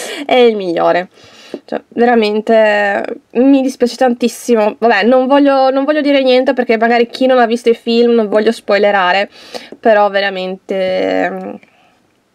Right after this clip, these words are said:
niente. È mitico, mitico. Ok, bene ragazzi, quindi mi raccomando, per chi è appassionato Marvel, Fortnite o, eh, Harry Potter,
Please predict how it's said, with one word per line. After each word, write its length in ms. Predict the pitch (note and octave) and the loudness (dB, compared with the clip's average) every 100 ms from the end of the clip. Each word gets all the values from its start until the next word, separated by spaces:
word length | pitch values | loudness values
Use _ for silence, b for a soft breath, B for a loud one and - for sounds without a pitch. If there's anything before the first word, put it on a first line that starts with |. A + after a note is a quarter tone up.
| _ _ _ _ _ - - _ _ - - | _ _ _ _ _ -20 -20 _ _ -18 -8
niente. 460 | F3 F3 F3 G3 _ _ _ _ _ _ _ _ | -6 -6 -6 -8 _ _ _ _ _ _ _ _
È 160 | - G#3+ | -4 -4
mitico, 480 | G3 F3+ G3+ - G3 - - | -2 -6 -8 -8 -8 -10 -14
mitico. 460 | - - - A3 - B B B B B B | -12 -12 -12 -14 -14 B B B B B B
Ok, 600 | B G#4+ D#4+ A3 G#3+ G#3 - - | B -2 0 0 -2 -6 -14 -6
bene 320 | C#4 D#4+ B3+ | 0 2 2
ragazzi, 580 | B3+ B3 A#3+ - D4 C#4+ | 2 0 -2 -4 -6 -4
quindi 460 | - F4 C4+ C4 | -2 2 2 2
mi 220 | B3+ B3 F4 | 2 2 2
raccomando, 840 | G4 G4 F4 F#4 F#4+ F#4 F#4+ - - | 2 2 2 4 2 2 0 0 -2
per 180 | D#4+ | -2
chi 160 | - E4 | 0 0
è 60 | D#4 | 2
appassionato 920 | D4+ C#4+ C#4 D#4 D4+ D#4 D4 D4 - | 0 -2 -2 0 0 2 2 0 2
Marvel, 680 | B3 D4 C4+ G#3 G#3+ F#3+ F#3 B B | 0 2 0 -2 -6 -6 -8 B B
Fortnite 920 | - D#4 F4 C#4+ C#4 B3+ A3 G3 - _ | -4 0 0 2 2 2 0 -6 -12 _
o, 340 | C4+ C#4+ C4 - | 0 0 0 -2
eh, 80 | A3 | -2
Harry 640 | G#3+ G3+ G3 - C4+ E4+ | 0 -2 -4 -2 -2 0
Potter, 540 | C#4+ E4 D#4+ - D#4 | 0 0 0 -2 -2